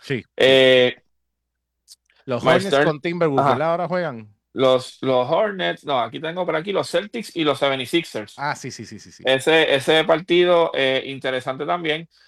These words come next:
Speaker 2: Eh, los Celtics empezaron con cero y tres, ya han ganado sus últimos dos partidos.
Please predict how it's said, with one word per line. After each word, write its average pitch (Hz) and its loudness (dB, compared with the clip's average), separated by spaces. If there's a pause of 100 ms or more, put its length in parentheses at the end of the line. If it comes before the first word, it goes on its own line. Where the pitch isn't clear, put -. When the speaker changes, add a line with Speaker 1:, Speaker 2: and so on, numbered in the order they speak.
(200)
Speaker 2:
Eh, 135 2
los 139 2
Celtics 175 0
empezaron 147 0
con 147 -4
cero 156 -6
y 170 -4
tres, 170 -2
ya 131 -4
han 127 -6
ganado 135 0
sus 139 -4
últimos 139 -8
dos 143 -2
partidos. 160 -2